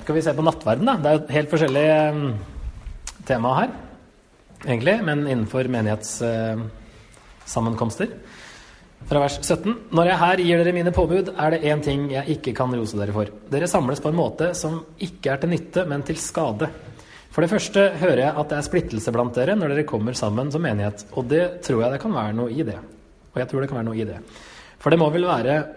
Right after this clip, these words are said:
oppsplitting i grupper blant dere, så det kan bli klart hvem som holder mål.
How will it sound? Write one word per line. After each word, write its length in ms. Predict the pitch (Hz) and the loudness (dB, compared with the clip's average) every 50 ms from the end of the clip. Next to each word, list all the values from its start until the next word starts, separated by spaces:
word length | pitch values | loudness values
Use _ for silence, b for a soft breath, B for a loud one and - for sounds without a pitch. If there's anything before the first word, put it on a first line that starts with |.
| - 127 | 2 2
oppsplitting 560 | 117 - - - - - 135 135 139 151 151 | 2 2 0 -8 -4 -2 -2 0 0 0 2
i 60 | 156 151 | 2 2
grupper 280 | 156 135 - - 127 | 2 2 0 -2 -2
blant 260 | 123 117 110 107 104 - | 0 0 0 0 0 0
dere, 240 | 120 127 156 151 - | 0 2 2 0 -2
så 160 | - - 135 | -4 -4 -2
det 100 | 127 127 - | -2 -2 0
kan 100 | 131 123 | 0 -2
bli 120 | - 139 - | -2 -2 -2
klart 280 | - 117 110 135 139 - | -2 0 0 0 0 -2
hvem 140 | 110 107 107 | -2 -2 -2
som 160 | - - 131 104 | -4 -4 -4 -4
holder 240 | 113 110 127 135 131 | -2 -2 -2 0 0
mål. 240 | 156 190 165 107 | 0 0 0 -2